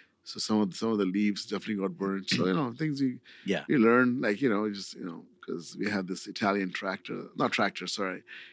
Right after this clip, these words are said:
Speaker 1: Italian sprayer, which kind of breaks all the time, so it kind of gets slow sometimes. <laughs>
Speaker 2: That's funny. Right. You're, it's like
Speaker 1: <laughs> You're
Speaker 2: hitting
Speaker 1: like
Speaker 2: one spot a little hard,
Speaker 1: Yeah,
Speaker 2: right?
Speaker 1: but, but we, you know, it's like, you know, we use a, we use a, we use a Kubota. We don't use tractors in the vineyard.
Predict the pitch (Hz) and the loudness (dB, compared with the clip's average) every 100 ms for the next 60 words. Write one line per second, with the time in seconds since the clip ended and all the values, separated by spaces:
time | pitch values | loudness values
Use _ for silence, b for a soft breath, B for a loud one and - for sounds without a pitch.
0 | B - 120 117 95 - - 110 104 90 | B -4 2 4 4 0 4 6 6 6
1 | 82 90 101 92 - 95 90 82 87 - | 2 -4 -6 -6 -4 -2 -4 -2 -4 -4
2 | - - - - 92 - 98 - 85 85 | -10 -14 -14 -14 -14 -14 -16 -16 -16 -14
3 | 85 - - 85 82 82 73 78 92 - | -14 -12 -10 -8 -8 -12 -14 -14 -12 -12
4 | - - _ - 95 - 98 90 113 117 | -12 -14 _ -6 -4 -2 -2 -2 2 4
5 | 92 90 98 110 - 196 - 220 185 202 | 4 6 6 6 2 -2 6 10 12 10
6 | 143 151 143 - 165 156 143 143 139 127 | 10 8 6 6 8 8 8 8 8 10
7 | 139 123 110 214 294 277 240 220 226 214 | 10 8 6 10 10 12 12 12 12 12
8 | 208 202 175 160 135 165 147 - 143 117 | 12 12 10 8 6 6 6 6 4 6
9 | 120 127 123 123 139 147 127 135 143 131 | 8 8 8 8 10 10 10 10 10 10
10 | 120 - 123 113 123 120 110 120 123 120 | 6 6 4 8 8 8 8 8 6 6
11 | - 120 110 123 107 110 107 117 107 | 4 2 2 2 2 2 4 4 4